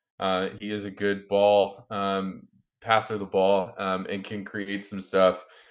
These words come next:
He's not a, he's not a fearful dude. He's, <laughs> you know, he's a young, kind of fearless dude, um, who will make some mistakes, but, um, has played well,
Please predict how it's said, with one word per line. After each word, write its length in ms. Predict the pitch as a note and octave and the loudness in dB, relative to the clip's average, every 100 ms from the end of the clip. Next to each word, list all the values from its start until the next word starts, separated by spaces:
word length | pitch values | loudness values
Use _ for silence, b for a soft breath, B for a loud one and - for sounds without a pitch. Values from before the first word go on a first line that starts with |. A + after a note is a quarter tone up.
| b | b
He's 160 | A#2 G#2+ | -6 4
not 280 | A2 G#2+ | 6 8
a, 260 | G#2 F#2+ - | 8 6 2
he's 180 | A2+ G#2 | -6 -6
not 200 | G#2 G#2 | 0 2
a 80 | F#2+ | 2
fearful 880 | - G#2+ G2 - G2 F#2+ F#2 - - _ G#2 | -2 -8 -6 -2 0 0 -2 -6 -20 _ -8
dude. 320 | G2+ G2+ F#2+ | -4 -2 -2
He's, 200 | G2+ F#2+ - | -6 -8 -8
<laughs> 40 | |
you 160 | B2 A#2+ | -2 4
know, 120 | A2+ | 4
he's 120 | G#2+ | 4
a 40 | |
young, 400 | A2 A2 A2 A2 | 0 4 4 4
kind 180 | G#2+ A2 | 2 2
of 100 | G2 | 2
fearless 400 | G2 G#2 G2+ G2 | 2 2 2 0
dude, 340 | - G2+ G2 F#2 B B B - | -2 -2 -2 -4 B B B 4
um, 360 | G#2+ G2+ G2+ F#2+ | 6 6 2 -2
who 360 | A#2 A2+ A2 | -2 0 0
will 220 | G#2+ D3 D3+ | 4 6 6
make 260 | C#3+ C#3+ | 4 -2
some 160 | B2 C3+ | -4 -2
mistakes, 480 | A2 G#2+ A2+ G2 - | -2 0 0 0 -2
but, 340 | G2+ F#2+ - - | -2 0 -2 -4
um, 380 | G2 F#2+ F2+ - - | -2 -2 -4 -12 -2
has 600 | G#2+ G2+ G2 F#2 - _ _ _ _ _ _ _ | 2 4 2 -2 -14 _ _ _ _ _ _ _
played 280 | G#2+ G2+ F#2 | -6 -4 -4
well, 580 | F2 F2 F2+ F2 - | -2 0 0 -4 -12